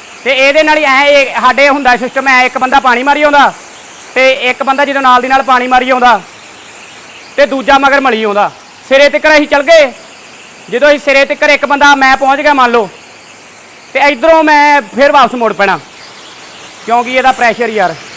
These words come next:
ਆਹ ਹੱਥ ਲੱਗਦਾ ਯਾਰ ਇਹਨੂੰ, ਐ ਇੰਨਾ ਹੱਥ ਲੱਗਦਾ ਕਿ ਐਵੇਂ ਕਹਾਂ ਮੈਂ ਉਂਗਲੀਆਂ ਜਿਹਾ ਲਾ ਕੇ ਨੂੰ ਹੁੰਦਾ ਹੱਥ ਲੱਗਦਾ। ਆਹ ਵੇਖ ਲਓ, ਪੂਰਾ ਹੱਥ ਲੱਗਦਾ ਯਾਰ। ਕਿ ਜੇ ਉਹ ਤਿੱਖਾ ਪ੍ਰੈਸ਼ਰ ਰਹੂਗਾ ਨਾ, ਜੇ ਤੂੰ ਆਹ ਜੁਆਇੰਟ ਜਿਹਾ ਨਾ ਲਾਉਂਗੇ ਤੇ ਉਹ ਪ੍ਰੈਸ਼ਰ ਨੇ ਤਾਂ ਸਕਿਨ ਨੂੰ ਪਾੜ ਦੇਣਾ, totally ਡੈਮੇਜ ਕਰੂਗਾ ਹੀ ਕਰੂਗਾ।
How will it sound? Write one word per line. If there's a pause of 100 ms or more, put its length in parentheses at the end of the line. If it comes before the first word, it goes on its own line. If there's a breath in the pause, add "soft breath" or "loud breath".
ਆਹ
ਹੱਥ
ਲੱਗਦਾ
ਯਾਰ
ਇਹਨੂੰ, (500)
ਐ
ਇੰਨਾ
ਹੱਥ
ਲੱਗਦਾ
ਕਿ
ਐਵੇਂ
ਕਹਾਂ
ਮੈਂ
ਉਂਗਲੀਆਂ
ਜਿਹਾ
ਲਾ
ਕੇ
ਨੂੰ
ਹੁੰਦਾ
ਹੱਥ
ਲੱਗਦਾ। (640)
ਆਹ
ਵੇਖ
ਲਓ, (260)
ਪੂਰਾ
ਹੱਥ
ਲੱਗਦਾ
ਯਾਰ।
ਕਿ (340)
ਜੇ
ਉਹ
ਤਿੱਖਾ
ਪ੍ਰੈਸ਼ਰ
ਰਹੂਗਾ
ਨਾ,
ਜੇ
ਤੂੰ
ਆਹ
ਜੁਆਇੰਟ
ਜਿਹਾ
ਨਾ
ਲਾਉਂਗੇ (600)
ਤੇ
ਉਹ
ਪ੍ਰੈਸ਼ਰ
ਨੇ
ਤਾਂ (680)
ਸਕਿਨ
ਨੂੰ
ਪਾੜ
ਦੇਣਾ, (100)
totally
ਡੈਮੇਜ
ਕਰੂਗਾ
ਹੀ
ਕਰੂਗਾ।